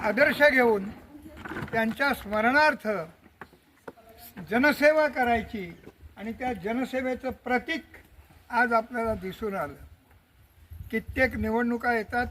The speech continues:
कित्येक निवडणुका जातात, निवडणुकीमध्ये उमेदवार येतात, पण आपल्याला लाभलेले उमेदवार असे आहेत की त्यांनी प्रत्यक्ष लोकांचं गाऱ्हाणं ऐकलं आणि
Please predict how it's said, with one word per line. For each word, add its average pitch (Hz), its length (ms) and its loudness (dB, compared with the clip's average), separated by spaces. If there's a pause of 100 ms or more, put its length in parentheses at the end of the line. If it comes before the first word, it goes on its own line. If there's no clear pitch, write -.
कित्येक 233 380 -2
निवडणुका 220 540 -4
जातात, 202 500 -4
निवडणुकीमध्ये 220 760 0
उमेदवार 202 520 -2
येतात, 196 380 -4 (840)
पण 269 120 0
आपल्याला 269 480 6 (340)
लाभलेले 240 560 6
उमेदवार 285 500 2 (120)
असे 277 160 2
आहेत 254 280 6 (960)
की 247 100 -6
त्यांनी 269 340 -2
प्रत्यक्ष 262 640 -2
लोकांचं 294 680 2
गाऱ्हाणं 247 380 6
ऐकलं 220 500 0 (600)
आणि 226 140 -2